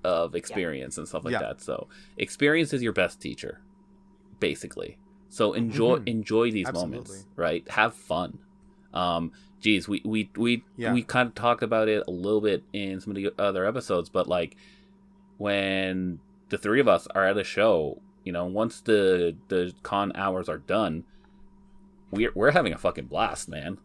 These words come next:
Speaker 1: Like, we're doing stupid shit,
Speaker 2: That's party
Speaker 1: you know?
Speaker 2: time.
Speaker 1: Yeah, like, we're, we're out of town, we're eating late night Denny's, you know, like, we're, we're fucking staying
Speaker 2: Oh.
Speaker 1: up, you know, like,
Speaker 3: And, and
Speaker 1: yeah.
Speaker 3: by Sunday, by Sunday, when they're, when they're done and they say the convention's done,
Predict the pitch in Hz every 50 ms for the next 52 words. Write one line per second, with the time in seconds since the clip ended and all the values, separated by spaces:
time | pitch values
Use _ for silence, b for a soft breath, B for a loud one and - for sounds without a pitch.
0 | _ - 82 80 82 107 127 120 107 98 90 - - - 110 101 104 85 - -
1 | 101 104 120 - - - - 98 90 92 - - 90 101 107 98 98 113 110 85
2 | 78 80 90 90 90 95 104 117 117 104 98 117 117 120 117 117 113 110 101 92
3 | - - 101 95 101 110 110 110 104 98 101 107 104 78 104 104 104 98 92 90
4 | 90 90 87 87 90 92 - - 98 95 82 - - - 85 87 95 98 104 104
5 | 101 98 - 92 90 92 92 98 98 92 85 80 - - 92 92 - - 90 98
6 | 95 - - - - B B B B B B B B - - - - 117 110 110
7 | 98 - - 117 104 101 101 98 98 95 98 110 123 127 - 113 110 110 113 117
8 | 123 131 - - - - - - - - - - - - 151 170 190 202 202 165
9 | - - 143 170 190 170 143 180 170 175 - - - - 165 165 170 165 175 175
10 | 180 190 190 151 - - - - - - 120 110 135 139 151 - - 143 147 151
11 | 165 165 170 143 123 127 127 123 120 131 131 139 139 131 123 123 120 117 131 131
12 | 131 120 127 120 127 127 120 117 117 110 - 127 117 110 - 120 107 113 110 104
13 | - 110 95 101 110 107 110 120 131